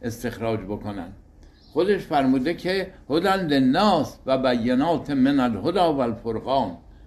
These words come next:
«هدی للمتقین»، کتاب هدایت به سوی مبدأ و معاد، به سوی خدای تعالی،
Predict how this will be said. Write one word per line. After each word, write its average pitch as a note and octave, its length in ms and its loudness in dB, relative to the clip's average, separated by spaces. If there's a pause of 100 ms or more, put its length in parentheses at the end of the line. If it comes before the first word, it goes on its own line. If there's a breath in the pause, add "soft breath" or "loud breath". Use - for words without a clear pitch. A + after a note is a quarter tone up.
(100)
«هدی D#3+ 180 -2
للمتقین»، C#3 1120 0 (260 loud breath)
کتاب F#3+ 340 0
هدایت G3 800 0 (260 loud breath)
به E3 100 0
سوی G3+ 240 0
مبدأ E3 500 0
و - 20 -2
معاد، E3 480 0
به D#3+ 80 0
سوی F3+ 260 2
خدای C#3 360 0
تعالی، C3+ 560 -2